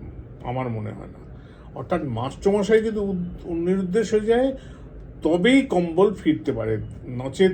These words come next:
নয়। যাকগে, কি আর করা যাবে, আপনি থানায় খবর দেন না কেন?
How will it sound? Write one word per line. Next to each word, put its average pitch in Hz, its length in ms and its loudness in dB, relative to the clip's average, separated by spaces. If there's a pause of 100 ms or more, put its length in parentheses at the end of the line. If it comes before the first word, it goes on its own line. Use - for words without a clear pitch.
নয়। 98 300 -8 (1600)
যাকগে, 208 500 2 (160)
কি 196 120 6
আর 180 180 4
করা 165 180 4
যাবে, 151 340 2 (400)
আপনি 165 300 0
থানায় 175 400 -2
খবর 160 220 2
দেন 156 220 2
না 156 140 2
কেন? 135 240 -4